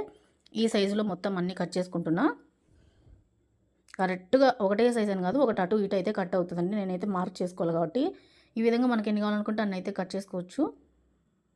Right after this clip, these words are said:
వేస్ట్‌గా పడేసే వాటితో ఎన్ని ఉపయోగాలు ఉన్నాయో చూడండి మీరే. అసలు మనం ఎలాంటి ఖర్చు లేకోకుండా ఎన్ని విధాలుగా వాడుకోవచ్చని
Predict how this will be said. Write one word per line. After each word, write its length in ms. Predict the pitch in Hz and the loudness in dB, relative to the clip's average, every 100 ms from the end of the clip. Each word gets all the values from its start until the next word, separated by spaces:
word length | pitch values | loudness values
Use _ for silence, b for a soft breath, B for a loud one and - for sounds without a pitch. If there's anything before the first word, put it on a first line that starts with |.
| - - | -16 0
వేస్ట్‌గా 520 | 196 214 240 240 247 | 4 4 4 4 4
పడేసే 360 | 226 202 214 | 4 2 2
వాటితో 280 | 214 190 196 | 2 2 0
ఎన్ని 360 | 208 196 208 214 | 0 0 0 0
ఉపయోగాలు 420 | 202 208 214 214 | 0 0 2 0
ఉన్నాయో 200 | 190 185 | -2 -4
చూడండి 340 | 180 180 185 175 | -4 -2 0 0
మీరే. 320 | 175 175 226 339 B B B B | 0 0 0 0 B B B B
అసలు 180 | 208 220 | -2 2
మనం 180 | 214 208 | 2 2
ఎలాంటి 300 | 202 202 208 | 2 2 0
ఖర్చు 280 | 220 208 - | 0 -2 2
లేకోకుండా 540 | 208 196 190 190 190 202 | 2 2 0 -2 -2 -2
ఎన్ని 340 | 196 196 196 196 | 0 0 0 0
విధాలుగా 360 | 190 185 196 208 | -2 0 0 2
వాడుకోవచ్చని 680 | 196 185 180 185 - 180 208 | 2 0 0 -4 -2 0 4